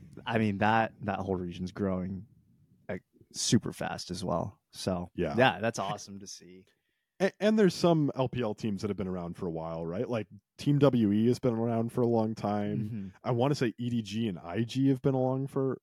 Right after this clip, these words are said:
Speaker 2: been, been
Speaker 1: Yeah.
Speaker 2: around for a while.
Speaker 1: Yeah, that's true.
Speaker 2: Um, so there, there are some teams that have been around for a minute.
Speaker 1: Yeah, it's just a lot of turnover with, like, sponsors and whatnot, right? Like, Gen G,
Speaker 2: Yeah.
Speaker 1: for example. Like, I think they're gonna be a household name for the future, but those guys came from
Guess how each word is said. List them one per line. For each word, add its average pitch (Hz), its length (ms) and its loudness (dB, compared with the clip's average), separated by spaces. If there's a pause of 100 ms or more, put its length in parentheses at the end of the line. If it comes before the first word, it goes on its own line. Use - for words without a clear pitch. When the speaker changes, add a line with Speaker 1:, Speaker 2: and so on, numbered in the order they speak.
Speaker 2:
been, 135 160 -2
been - 40 2
Speaker 1:
Yeah. 127 200 0
Speaker 2:
around 131 200 0
for 135 120 0
a 127 60 4
while. 131 440 0 (300)
Speaker 1:
Yeah, 95 300 -6
that's 98 160 -6
true. 90 100 0
Speaker 2:
Um, 82 400 -4 (640)
so 131 100 2
there, 151 140 4
there 190 180 6
are 135 40 8
some 104 240 0
teams 90 260 -6
that 92 60 -6
have 90 80 -4
been 87 100 -8
around 78 380 -8 (160)
for 92 140 -6
a 78 60 -6
minute. 76 260 -10 (420)
Speaker 1:
Yeah, 104 340 -2 (180)
it's 127 220 -4
just 143 180 -6
a 147 40 2
lot 107 300 2
of 107 240 0
turnover 104 520 2
with, 95 140 -4
like, 92 140 -10
sponsors 90 720 -12
and 98 120 -12
whatnot, 85 380 -14
right? 95 240 -12
Like, 95 180 -12 (220)
Gen 107 280 -4
G, 87 100 -6
Speaker 2:
Yeah. 76 140 -2
Speaker 1:
for 98 160 0
example. 95 480 0
Like, 95 200 2
I 110 100 4
think 127 180 2
they're 117 120 4
gonna 113 120 0
be 113 100 -2
a 107 60 -2
household 104 400 -2
name 95 240 -4
for 101 100 -8
the 92 80 -10
future, 104 500 -6
but 92 280 -6 (180)
those 98 300 2
guys 98 280 0
came 95 280 0
from 87 500 -4